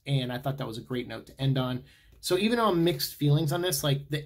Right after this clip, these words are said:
all the Lee Price stuff, his motivation, like, the plan, like, the villain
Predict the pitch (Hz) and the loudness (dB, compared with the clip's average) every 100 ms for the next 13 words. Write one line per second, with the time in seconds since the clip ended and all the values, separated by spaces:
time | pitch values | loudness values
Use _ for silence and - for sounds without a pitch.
0 | - 151 196 202 180 175 143 156 151 - | -6 -2 0 0 -2 -4 -4 -2 -2 0
1 | 151 143 139 147 139 123 135 139 139 135 | -2 -2 2 4 4 4 0 0 -2 -2
2 | 120 - 139 - 139 135 135 131 120 110 | -6 -10 -16 -12 -4 -2 0 -2 -4 -10
3 | 107 101 135 135 131 131 | -12 -4 0 0 0 -2